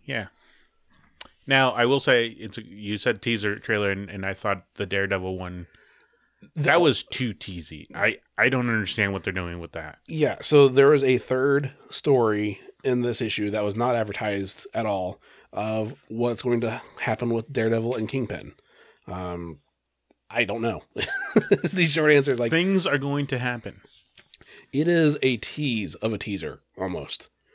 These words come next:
Speaker 2: And i-, it's weird,
Speaker 1: Right.
Speaker 2: but I, I'll be honest, I've been reading the, the current Daredevil stu-, Daredevil stuff in trade. It's really good.
Speaker 1: With Elektra?
Speaker 2: Yeah,
Speaker 1: Yeah.
Speaker 2: it's really, really good. So the problem is, I don't think this will translate to people that weren't reading Daredevil and don't know about Daredevil.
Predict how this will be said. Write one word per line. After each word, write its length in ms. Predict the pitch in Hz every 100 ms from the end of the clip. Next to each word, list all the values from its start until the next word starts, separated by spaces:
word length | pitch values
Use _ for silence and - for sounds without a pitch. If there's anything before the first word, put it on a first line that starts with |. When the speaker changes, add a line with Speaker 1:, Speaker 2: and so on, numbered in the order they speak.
| _ _ _ _
Speaker 2:
And 640 | 104 101 101 104 95 92 85 _ _ _ _ _ _ -
i-, 160 | 104 117
it's 200 | 127 110
weird, 320 | 120 117 180 - _ -
Speaker 1:
Right. 80 |
Speaker 2:
but 80 | 101
I, 340 | 107 104 107 107 -
I'll 180 | 113 120
be 140 | 135
honest, 300 | 110 127 151
I've 100 | 120
been 120 | 120
reading 180 | 117 120
the, 160 | 110 98 _ -
the 100 | 131
current 280 | 107 110 117
Daredevil 340 | 131 120 120 131
stu-, 260 | 127 127 -
Daredevil 380 | 123 127 135 135
stuff 240 | 131 139 123
in 80 |
trade. 360 | 101 123 131 156 - - _ -
It's 240 | 127 143 151 -
really 300 | 95 90 -
good. 320 | - 82 113
Speaker 1:
With 120 | 104
Elektra? 360 | 104 104 - 139 - -
Speaker 2:
Yeah, 400 | 87 107 110 95
Speaker 1:
Yeah. 100 | 107
Speaker 2:
it's 180 | 135 82
really, 480 | 82 123 123 101
really 300 | 92 110 98
good. 340 | 76 101 78 - - - -
So 440 | - 104 90 90 95 _ _ _ _ _ _ _ -
the 140 | 135
problem 360 | 110 170 160 123
is, 140 | 107
I 60 | 107
don't 140 | 107
think 120 | 123
this 120 | 117
will 80 | 110
translate 380 | - 107 113 123
to 40 |
people 160 | 123 107
that 140 | 104 90
weren't 200 | 90 -
reading 220 | 117 127
Daredevil 420 | 131 131 139 143
and 80 | 104
don't 200 | 107 92
know 140 | 92
about 200 | 110 135
Daredevil. 500 | 151 160 180 190 208